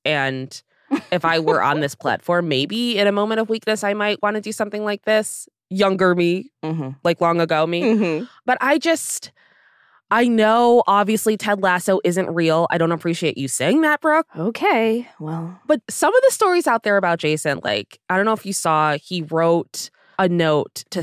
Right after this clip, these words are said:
Speaker 1: an interviewer, like, somebody who had interviewed him, whose dad had passed. And he wrote this, like, really sweet note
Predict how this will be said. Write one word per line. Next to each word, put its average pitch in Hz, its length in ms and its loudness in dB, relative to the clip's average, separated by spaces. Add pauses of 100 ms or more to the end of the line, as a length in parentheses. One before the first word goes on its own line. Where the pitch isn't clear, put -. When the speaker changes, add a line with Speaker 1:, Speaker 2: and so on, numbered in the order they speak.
Speaker 1:
an 175 180 0
interviewer, 160 580 0
like, 160 140 -2
somebody 165 240 -2
who 185 100 2
had 170 160 2
interviewed 151 360 -2
him, 127 260 -6
whose 143 240 -8
dad 208 240 0
had 185 120 -4
passed. - 360 -10
And 180 100 -6
he 185 60 -4
wrote 185 180 -2
this, 254 160 -4
like, 277 160 -2
really 165 340 0
sweet 170 380 -6
note 139 420 -4